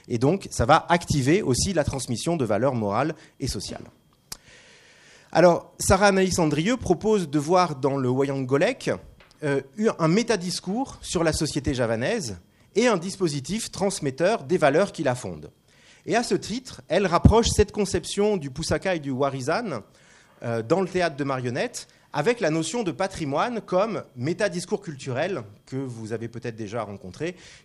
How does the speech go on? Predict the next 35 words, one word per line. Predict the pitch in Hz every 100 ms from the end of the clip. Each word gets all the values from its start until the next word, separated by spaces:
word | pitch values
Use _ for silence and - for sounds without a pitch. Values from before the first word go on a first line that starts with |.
| -
qui | - 151
a |
été | 139 151
mise | 151 113
en | 107
œuvre | 156 180
par, | - 139 127
euh, | 113 104
Barbara | 120 117 117 160
Krishnenblen-Ginblett, | 170 139 123 131 135 143 117 127 110 147 - - _
qui | - 123
a |
théorisé, | 127 113 110 104 135 160 - _ _ -
euh, | 107 101 92 92 -
le, | 110 120 120 107 92 90 90 -
le, | 117 117
le | 123
patrimoine | 143 - 156 160 151
comme | 110 117
métadiscours | 170 180 160 139 131 151 143
culturel, | 127 - 117 196
c'est-à-dire | 120 113 - - _
un | 190 220
discours | 180 180 - 190 -
sur | 143
la | 127
culture, | 123 107 110 143 170 95 _ _ _ - - - -
euh, | 117 117
dans | 143
le | 143
cadre | 143 175 160 123 117
du | 127
P | 131
C | 123 76
I. | 64